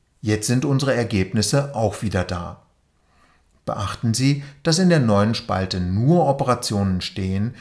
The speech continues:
die eine Referenz auf eine andere Zelle auf einem anderen Arbeitsblatt beinhalten. Damit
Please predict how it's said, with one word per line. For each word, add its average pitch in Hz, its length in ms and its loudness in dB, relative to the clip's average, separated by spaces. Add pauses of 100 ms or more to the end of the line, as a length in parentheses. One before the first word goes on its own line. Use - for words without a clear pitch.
(200)
die 156 100 0
eine 123 300 0
Referenz 104 680 -2 (220)
auf 139 260 -2
eine 120 340 -2
andere 123 460 0
Zelle 123 560 0 (100)
auf - 140 -10
einem 95 380 -2 (100)
anderen 127 520 2
Arbeitsblatt 104 760 -2
beinhalten. 98 800 -6 (1600)
Damit 104 480 2